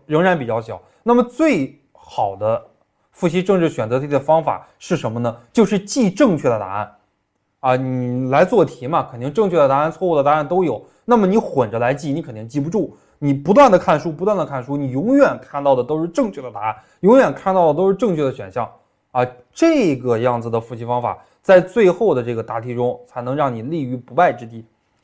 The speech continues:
这是我们说到的第六点。那么第七点，考研阶段、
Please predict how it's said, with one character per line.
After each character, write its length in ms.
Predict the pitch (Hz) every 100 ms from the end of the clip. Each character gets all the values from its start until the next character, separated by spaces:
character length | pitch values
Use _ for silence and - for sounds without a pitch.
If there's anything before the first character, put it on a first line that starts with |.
| _ _ _
这 140 | 185
是 100 | 180
我 140 | 147 107
们 120 | 110
说 160 | -
到 160 | 151 143
的 200 | 123 117
第 160 | - 220
六 200 | 247 135
点。 160 | 113 -
那 120 | 185
么 80 | 214
第 80 |
七 300 | 170 - 233
点， 180 | 202 120
考 220 | 110 123
研 140 | 113 120
阶 120 | 165
段、 240 | 165 135